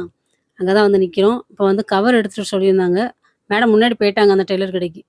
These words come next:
நம்ம கவர் எடுத்துட்டு இப்ப கொண்டு போய் கொடுக்க போகணும். என் ட்ரெஸ்ஸு, அந்த கட் பண்ணி துணி வாங்கினோம் பாத்தீங்களா, அதை கொடுத்துட்டு அதுக்கப்புறம் என்ன வேலைன்னு பார்ப்போம். இப்ப பாத்தீங்கன்னா ஃப்ரெண்ட்ஸ், நம்ம இப்ப தான் வந்தோம். மணி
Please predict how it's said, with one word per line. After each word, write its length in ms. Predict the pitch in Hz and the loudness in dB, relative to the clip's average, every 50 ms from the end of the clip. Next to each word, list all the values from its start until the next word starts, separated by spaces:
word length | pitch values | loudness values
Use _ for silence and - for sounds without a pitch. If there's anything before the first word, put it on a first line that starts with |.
| _ _ - | _ _ -8
நம்ம 140 | 196 190 - - | -8 -6 -4 -4
கவர் 220 | 185 190 208 220 202 | -2 -2 0 0 0
எடுத்துட்டு 260 | 190 190 - - 247 226 | -2 -4 -4 -4 -4 -2
இப்ப 100 | 202 202 196 | 0 2 2
கொண்டு 140 | 196 190 185 190 | 2 2 0 -2
போய் 100 | 226 269 294 - _ _ _ _ _ _ _ _ | -2 -4 -4 -6 _ _ _ _ _ _ _ _
கொடுக்க 200 | 214 226 226 240 226 196 | 0 0 2 0 0 2
போகணும். 220 | 202 190 202 - - _ _ 214 | 2 2 2 0 -4 _ _ -4
என் 100 | 196 185 | -4 -2
ட்ரெஸ்ஸு, 320 | 190 208 196 - - 233 226 226 | -2 -2 -4 -4 -2 0 2 2
அந்த 120 | 220 208 208 202 - | 4 4 2 2 0
கட் 180 | 202 190 - _ | -2 -4 -4 _
பண்ணி 160 | 220 214 214 - - | 0 0 0 0 0
துணி 140 | 202 202 208 208 208 202 202 | 0 2 4 4 4 4 2
வாங்கினோம் 260 | 196 196 196 196 190 | 2 0 0 -2 -2
பாத்தீங்களா, 280 | 185 - 185 196 208 202 | -4 -4 -4 -2 -2 -2
அதை 80 | 190 185 - 214 | -4 -6 -8 -10
கொடுத்துட்டு 340 | 202 214 - 185 - 247 285 311 - _ _ _ _ _ _ | -12 -12 -14 -10 -8 -8 -8 -8 -10 _ _ _ _ _ _
அதுக்கப்புறம் 380 | 190 190 185 - 185 202 220 214 | -4 -2 -2 -2 0 2 2 4
என்ன 80 | 196 202 196 | 4 2 2
வேலைன்னு 240 | 185 185 190 202 190 185 | 0 0 -2 -2 -2 -4
பார்ப்போம். 280 | 170 165 - - 190 - _ _ _ _ _ _ _ _ _ _ _ _ _ _ _ _ _ _ _ _ _ _ _ _ _ _ _ _ _ _ _ _ | -8 -10 -12 -18 -20 -20 _ _ _ _ _ _ _ _ _ _ _ _ _ _ _ _ _ _ _ _ _ _ _ _ _ _ _ _ _ _ _ _
இப்ப 100 | 269 240 214 - | -2 0 2 4
பாத்தீங்கன்னா 360 | 240 247 240 277 269 269 254 - | 2 2 4 2 4 4 4 4
ஃப்ரெண்ட்ஸ், 220 | 254 262 269 - | 4 2 2 2
நம்ம 140 | 269 247 240 220 | 2 2 2 2
இப்ப 120 | - 240 240 | 2 2 4
தான் 120 | 254 233 214 | 4 4 6
வந்தோம். 300 | 214 220 226 226 233 233 | 4 4 4 4 4 4
மணி 140 | 208 208 233 | 4 2 2